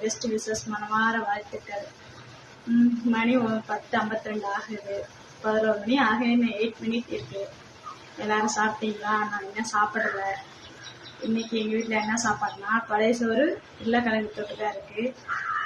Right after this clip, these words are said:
அது வந்து உருளைக்கிழங்கு தொட்டுக்கு வந்து அத்தானுக்கு செஞ்சு கொடுத்தது மீதி இருக்கு. ஆ,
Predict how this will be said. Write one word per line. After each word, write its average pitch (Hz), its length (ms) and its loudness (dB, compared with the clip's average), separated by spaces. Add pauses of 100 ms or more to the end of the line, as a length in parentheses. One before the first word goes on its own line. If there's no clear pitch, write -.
(340)
அது 214 240 -2
வந்து 214 300 2 (200)
உருளைக்கிழங்கு 247 480 6
தொட்டுக்கு 214 260 -6
வந்து 240 140 2
அத்தானுக்கு 247 460 0
செஞ்சு 220 240 -2
கொடுத்தது 214 520 2
மீதி 262 320 4
இருக்கு. - 320 0 (1300)
ஆ, 247 100 0